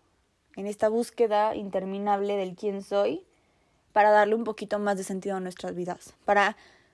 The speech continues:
sí, para sentirnos con más sentido, literalmente. Número dos, Ari, ¿tú qué nos recomiendas para poder descubrirnos con claridad? Mira, te digo que yo apenas,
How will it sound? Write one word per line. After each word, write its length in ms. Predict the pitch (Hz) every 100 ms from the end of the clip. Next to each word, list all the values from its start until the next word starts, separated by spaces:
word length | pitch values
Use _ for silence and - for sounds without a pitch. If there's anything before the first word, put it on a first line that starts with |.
| _ _ _
sí, 200 | - 392
para 420 | 320 220 190 190 - -
sentirnos 480 | 226 254 262 240
con 180 | - 202
más 300 | 196 196 - _ _
sentido, 520 | - 202 180 185 180 180 -
literalmente. 720 | 185 180 180 180 175 - - _ _ _ _ _ _ _ _ _ _ _ _ _ _ _ _ -
Número 320 | 262 285 254
dos, 340 | 208 190 - - _ _ _ _ _ _ -
Ari, 480 | 277 262 269 311 - _
¿tú 140 | - 285
qué 120 | 302
nos 160 | 311 247
recomiendas 560 | 208 233 247 233 240
para 320 | - 208 196
poder 400 | 214 208 214 214
descubrirnos 1080 | 214 214 - 214 208 214 208 190 185 185 -
con 220 | - 202
claridad? 560 | 196 190 180 185 190 - _ _ _ _ _ _ _ _ _ _ _ _ _ _ _ _ _ _ _
Mira, 320 | 254 226 196
te 80 | 208
digo 260 | 294 359 392
que 140 | 302
yo 140 | 254 269
apenas, 720 | 262 247 240 269 - -